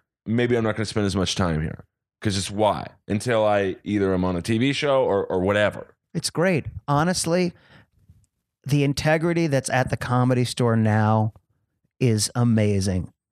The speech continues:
Speaker 1: Oh, I mean, it's
Speaker 2: You know where you're at. You know, you know what's going on. You know the work you gotta do. If you're in, you're in. If you're not, you're not. No big deal. I was lucky I was passed by Mitzi. You know, that's an amazing accomplishment.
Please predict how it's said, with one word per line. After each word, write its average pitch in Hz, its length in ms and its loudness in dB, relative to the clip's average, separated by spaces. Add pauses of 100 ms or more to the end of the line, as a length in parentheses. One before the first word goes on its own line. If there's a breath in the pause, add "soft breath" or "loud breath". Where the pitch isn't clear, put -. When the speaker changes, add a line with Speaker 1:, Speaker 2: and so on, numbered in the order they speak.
(360)
Speaker 1:
Oh, 185 120 0
I 95 100 0
mean, 85 180 -2
it's 80 100 -2
Speaker 2:
You 147 120 0
know 156 220 0
where 175 120 0
you're 160 220 2
at. 143 340 0
You 131 140 0
know, 139 380 0
you 139 180 -2
know 151 140 0
what's 160 180 -2
going 147 180 0
on. 135 160 0
You 131 120 2
know 147 140 0
the 147 100 0
work 143 200 0
you 156 80 -2
gotta 131 280 0
do. 117 340 0 (360 loud breath)
If 156 200 0
you're 151 100 0
in, 185 280 0
you're 175 120 2
in. 151 300 0 (240)
If 147 180 0
you're 143 140 2
not, 139 340 0 (160)
you're 151 180 0
not. 139 380 0
No 143 180 0
big 156 140 -2
deal. 123 240 0
I 151 140 2
was 151 120 0
lucky 151 240 0
I 139 40 2
was 131 140 0
passed 147 300 0
by 139 140 2
Mitzi. 131 480 0 (600 soft breath)
You 139 80 0
know, 160 320 0 (160)
that's 135 240 0
an 156 80 2
amazing 139 460 0
accomplishment. 147 680 0